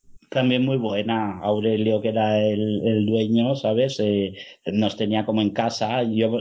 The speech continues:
sé que estuvieron, eh, Charo, Nikira, Chimay, estuvieron antes de cuando entramos Tony Arroyo, yo y luego también entró Carolina. Y, y bueno, la verdad es que muy bien, muy buen ambiente, muy buen rollo,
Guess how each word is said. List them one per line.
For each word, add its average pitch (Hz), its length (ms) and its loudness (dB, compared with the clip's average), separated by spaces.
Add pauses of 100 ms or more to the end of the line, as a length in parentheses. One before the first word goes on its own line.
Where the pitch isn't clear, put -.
sé - 220 -2
que 113 80 -6
estuvieron, 110 920 0 (300)
eh, 110 220 0
Charo, 110 280 -2
Nikira, 107 480 -2
Chimay, 107 380 0
estuvieron 98 500 0
antes 101 400 0
de 104 420 0
cuando 104 220 2
entramos 104 400 0
Tony 107 220 2
Arroyo, 104 680 0 (260)
yo 117 300 2
y 107 60 0
luego 101 200 -2
también 104 480 2
entró 107 200 0
Carolina. 123 720 0 (280)
Y, 104 680 0
y 117 120 0
bueno, 104 340 0
la 95 160 -2
verdad 92 280 -2
es 92 80 -6
que 104 340 -2
muy 123 260 2
bien, 104 400 -4
muy 104 140 2
buen 107 200 0
ambiente, 123 640 2
muy 123 200 0
buen 110 240 0
rollo, 135 540 0